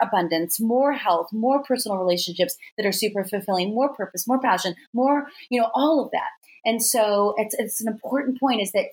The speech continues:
you didn't go in broken, but you came out far more optimized than when you went in. Why? Because you kept an open mind and you really took on uncertainty. Well, 'cause that would require you to even be open to what he was saying to really be true, because you knew, and you're smart,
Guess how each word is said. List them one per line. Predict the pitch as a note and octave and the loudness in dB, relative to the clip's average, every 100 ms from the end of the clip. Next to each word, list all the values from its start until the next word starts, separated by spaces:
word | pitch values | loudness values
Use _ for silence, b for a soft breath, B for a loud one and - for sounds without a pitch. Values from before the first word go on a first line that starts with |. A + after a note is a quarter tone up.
| _ | _
you | C4 | 0
didn't | D#4+ C#4 | 2 2
go | C#4 | 2
in | C4+ B3 F3+ | 4 2 2
broken, | A3 C4 F3 F3 A#3+ B3 B B3+ | 0 0 0 0 0 -4 B -2
but | B3+ | 0
you | |
came | C4 C#4 C4+ | 0 2 4
out | C#4+ C4 - - | 2 0 -4 0
far | C#4+ C#4+ | 2 4
more | C4+ B3 | 2 0
optimized | A#3 C4+ B3 A3 G3+ G3 | 0 -2 -2 0 0 -2
than | G#3 | -4
when | G#3 | -4
you | G#3 | -2
went | A3+ | 2
in. | B3+ A3 B _ | 2 0 B _
Why? | G3+ A3 B3+ | 0 2 2
Because | C4+ A#3+ | 0 -2
you | A3+ | -2
kept | A3+ - | -4 -2
an | G3+ | -2
open | G3 F#3+ | -2 0
mind | F#3+ G3 | 0 0
and | G3 F#3 | -4 -6
you | F3 | 0
really | G#3+ A#3+ | 0 0
took | A3+ G3 | -6 -2
on | F3+ F3+ F3 _ - | 0 0 -2 _ -2
uncertainty. | G#3+ B3+ B3+ - G#3+ - F3+ D#3+ C#3+ - B _ - | 2 2 0 -2 -2 -2 -6 -4 -8 -10 B _ 0
Well, | B3+ G#3 - | 2 0 0
'cause | B3 | 0
that | D#4 F4 | 2 2
would | D4 A#3+ | 0 0
require | C4 D4+ F4 D#4+ | -2 0 2 2
you | A3+ A3 | 0 0
to | |
even | A3 A#3 A3+ | 0 0 -2
be | G#3+ G#3+ | -4 -2
open | A#3+ C#4 A#3 | -2 0 0
to | G3 | 0
what | F#3 | 0
he | F3+ | 2
was | E3+ E3+ | 0 0
saying | A#3 A3+ F3+ D3+ B B | 0 2 2 0 B B
to | - F#3+ | -4 0
really | G#3 G3 | 0 0
be | F3+ | 0
true, | F3+ C#4 A3 | 0 0 2
because | A3+ A3+ - _ | 0 -2 -4 _
you | A#3 F4 | -2 0
knew, | C4+ F4+ A#3+ F3+ A3+ - - | 2 2 2 2 -2 -8 -4
and | A3+ | 0
you're | G3 | 0
smart, | G3 - A3+ G3+ G3 | 0 -2 2 2 2